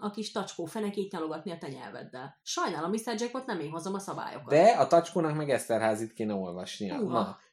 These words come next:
Speaker 1: Kinek,
Speaker 2: Figyelj.
Speaker 1: kinek szarabb?
Speaker 2: <laughs> Hát, végül is.
Speaker 1: Én nagyon szomorú lennék, ha engem az Isten tacskóvá teremtett volna, és még így is olvasni kéne.
Speaker 2: <laughs> Igen.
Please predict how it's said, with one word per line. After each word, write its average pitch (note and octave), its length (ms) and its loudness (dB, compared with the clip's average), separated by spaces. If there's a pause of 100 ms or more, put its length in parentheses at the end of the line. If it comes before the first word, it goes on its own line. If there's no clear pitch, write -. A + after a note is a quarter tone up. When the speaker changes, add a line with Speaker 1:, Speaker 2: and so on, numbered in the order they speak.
Speaker 1:
Kinek, A#3 180 2
Speaker 2:
Figyelj. C3 180 6
Speaker 1:
kinek B3+ 260 8
szarabb? F#3+ 320 4
Speaker 2:
<laughs> G#3+ 1160 8
Hát, D4 600 4
végül E3+ 420 8
is. E3+ 160 6
Speaker 1:
Én C4+ 100 0
nagyon B3 240 4
szomorú F#3+ 320 0
lennék, F#3+ 320 0
ha G3 60 -4
engem G3 240 0
az F#3 100 -2
Isten F#3+ 340 -2
tacskóvá F#3+ 440 0
teremtett F#3+ 420 -2
volna, G3 220 2
és G3+ 140 4
még G3+ 200 -2
így F#3 120 -4
is F3+ 140 -2
olvasni G#3 480 2
kéne. C#4 360 4 (340)
Speaker 2:
<laughs> G#3 840 8
Igen. D3 180 -2